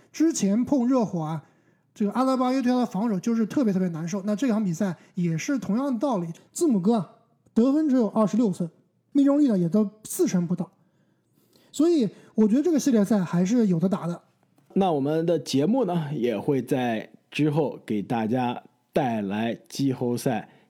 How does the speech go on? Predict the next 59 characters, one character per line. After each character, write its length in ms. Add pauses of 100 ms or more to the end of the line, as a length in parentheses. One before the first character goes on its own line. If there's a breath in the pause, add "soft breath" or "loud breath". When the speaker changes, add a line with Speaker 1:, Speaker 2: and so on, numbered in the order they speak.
Speaker 2:
几 160
场 280
之 180
后 200
啊， 120
首 220
轮 160
对 160
决 120
几 200
场 180
之 180
后 240
的 120 (160)
分 360
析， 240
来 200
分 280
析 140
一 40
下 200 (840 loud breath)
几 260
个 200 (220)
关 460
键 400 (140)
系 220
列 140
赛 180
对 220
决 180
的 140 (240)
走 300
势 420
究 220
竟 180
是 100
如 220
何。 320 (160 loud breath)
今 160
天 120
呢， 100
除 240
了 200 (340)
有 340
季 160
后 100
赛 180
的 100
比 220
赛， 240
对 100
吧？ 140
也 240
包 160
括 100
我 60
们 120
今 140
天 260